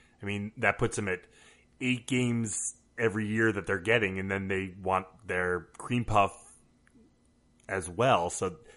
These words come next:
they don't have a lot of flexibility with their scheduling, you know, as far as what, what they're able to do. But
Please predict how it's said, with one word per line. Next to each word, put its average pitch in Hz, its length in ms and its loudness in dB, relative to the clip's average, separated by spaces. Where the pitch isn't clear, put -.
they 95 100 -2
don't 202 180 0
have 185 160 4
a 123 40 4
lot 104 600 4
of 101 220 -2
flexibility 107 800 -2
with 82 160 -8
their 85 140 -6
scheduling, 82 640 -2
you 90 60 -14
know, 85 80 -6
as 90 200 -4
far 95 260 2
as 87 240 -4
what, 101 300 0
what 110 220 0
they're 95 180 2
able 92 220 0
to 87 100 -10
do. 87 380 -2
But 87 240 -6